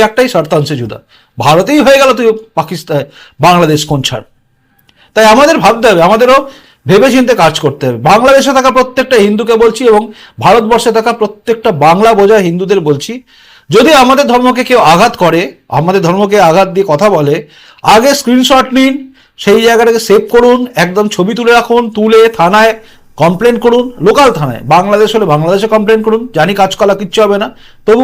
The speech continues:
কমপ্লেন করবেন। কমপ্লেন করলে এভিডেন্স থাকবে আপনার কাছে। আর আমাদের দেশে হলে সেখানেও কমপ্লেন করুন, কোনো সরাসরি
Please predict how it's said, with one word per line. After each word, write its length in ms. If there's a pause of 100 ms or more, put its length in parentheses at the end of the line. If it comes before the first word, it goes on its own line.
কমপ্লেন 360
করবেন। 260 (320)
কমপ্লেন 380
করলে 240
এভিডেন্স 320
থাকবে 240
আপনার 200
কাছে। 140 (600)
আর 80 (480)
আমাদের 320
দেশে 160
হলে 180
সেখানেও 320
কমপ্লেন 340
করুন, 160 (440)
কোনো 220 (320)
সরাসরি 460